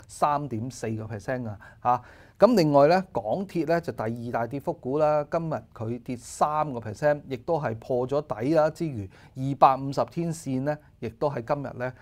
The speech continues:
嚇收於旗下啦，跌破咗啦。咁呢啲本地股做得差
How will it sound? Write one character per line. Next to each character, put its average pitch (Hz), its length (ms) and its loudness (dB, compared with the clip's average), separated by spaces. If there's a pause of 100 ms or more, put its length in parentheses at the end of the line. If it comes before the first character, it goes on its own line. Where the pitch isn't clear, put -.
(140)
嚇 104 140 -10
收 143 240 2
於 143 160 -4
旗 107 180 -8
下 104 220 -6
啦， 117 100 -2
跌 117 160 -6
破 117 260 -2
咗 110 140 0
啦。 120 140 2 (260)
咁 - 80 -4
呢 170 180 2
啲 165 120 0
本 127 180 -2
地 123 140 2
股 127 180 -2
做 117 160 0
得 131 80 2
差 131 260 0